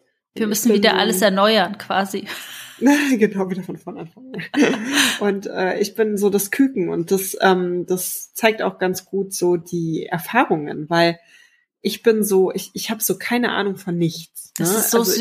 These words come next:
Speaker 1: süß.
Speaker 2: Ja,
Speaker 1: Das
Speaker 2: sie
Speaker 1: ist
Speaker 2: erzählt,
Speaker 1: wirklich
Speaker 2: sie,
Speaker 1: süß.
Speaker 2: sie haut mir immer irgendwelche Wörter in den Kopf <laughs> und ich so, „Was? Was? Beschläge? Ah ja.“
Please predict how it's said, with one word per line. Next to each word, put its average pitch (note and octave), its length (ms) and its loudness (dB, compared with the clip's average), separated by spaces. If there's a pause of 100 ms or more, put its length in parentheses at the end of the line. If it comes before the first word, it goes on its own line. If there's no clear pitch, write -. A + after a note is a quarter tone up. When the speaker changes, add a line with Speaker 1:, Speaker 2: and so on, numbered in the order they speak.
Speaker 1:
süß. - 340 -4 (600)
Speaker 2:
Ja, F3 520 0
Speaker 1:
Das - 160 4
Speaker 2:
sie - 40 0
Speaker 1:
ist B3+ 140 2
Speaker 2:
erzählt, B3 80 0
Speaker 1:
wirklich C#4+ 320 2
Speaker 2:
sie, G#3 100 2
Speaker 1:
süß. A3+ 280 0
Speaker 2:
sie A#3 120 -2
haut D4 180 0
mir C#4+ 60 0
immer B3 180 -2
irgendwelche B3 400 -4 (100)
Wörter G3+ 340 2
in G3 100 4
den F3 120 -2 (100)
Kopf B3+ 120 -4 (480)
<laughs> - 480 -20
und G3+ 180 -6
ich - 140 -4
so, F3+ 220 2 (540)
„Was? - 460 0 (340)
Was? G#3 380 -4
Beschläge? A3 760 2 (200)
Ah A#3 100 4
ja.“ A#3 440 2